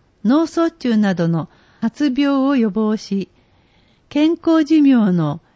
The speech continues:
延伸を図るため、一時予防である運動や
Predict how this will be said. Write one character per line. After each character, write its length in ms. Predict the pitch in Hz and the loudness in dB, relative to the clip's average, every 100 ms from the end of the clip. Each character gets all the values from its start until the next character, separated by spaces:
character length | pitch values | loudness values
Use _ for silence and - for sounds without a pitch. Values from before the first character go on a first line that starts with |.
| _ | _
延 260 | - 285 311 | 0 2 2
伸 400 | - 294 277 262 | 0 2 4 4
を 40 | 247 | 0
図 240 | 240 262 | -2 -2
る 120 | 220 | -2
た 160 | - 165 | -4 -4
め、 280 | 156 151 - _ - | -4 -6 -12 _ -8
一 300 | 190 - 294 | -8 -4 -2
時 180 | 320 294 | 0 2
予 140 | 302 | 0
防 240 | 254 220 180 | 0 -2 -2
で 120 | 180 | -2
あ 100 | 165 | -2
る 160 | 156 - | -4 -2
運 300 | 220 240 226 | 2 4 2
動 220 | 233 214 | 0 0
や 280 | 208 196 | -2 -4